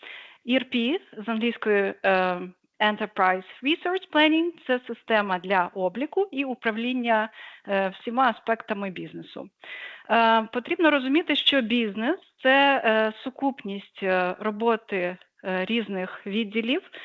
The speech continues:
кожен який, е, кожен з яких виконує свою функцію, користуючися спільними ресурсами підприємства. Е, і тому забезпечення того, щоб їх вистачало,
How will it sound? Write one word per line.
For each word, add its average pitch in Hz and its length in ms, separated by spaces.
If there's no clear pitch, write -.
кожен 247 420
який, 214 500
е, 196 460
кожен 240 320
з - 40
яких 233 340
виконує 202 500
свою 196 320
функцію, 277 640
користуючися 247 1040
спільними 294 580
ресурсами 226 680
підприємства. 165 840
Е, 190 420
і 247 260
тому 262 360
забезпечення 240 760
того, 226 360
щоб 214 320
їх 220 400
вистачало, 170 800